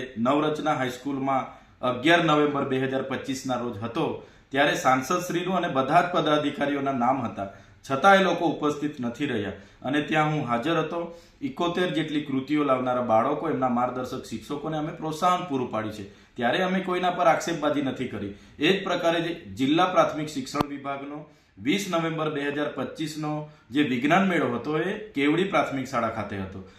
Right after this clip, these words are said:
ત્યાં પણ બધાને આમંત્રણો આપ્યા, બધાના નામ હતા,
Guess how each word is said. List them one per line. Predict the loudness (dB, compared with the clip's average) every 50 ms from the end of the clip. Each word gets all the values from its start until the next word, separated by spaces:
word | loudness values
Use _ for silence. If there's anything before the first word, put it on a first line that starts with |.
| -20 _ _ 4
ત્યાં | 6 6 6 6
પણ | 4 4 4 4
બધાને | 4 4 6 4 4 6 6
આમંત્રણો | 6 6 6 4 2 0 0 0 2 4
આપ્યા, | 4 4 2 0 -2 -2
બધાના | -2 -2 -2 0 0 0 2
નામ | 4 2 2 2 0
હતા, | -2 -4 -4 -6 -6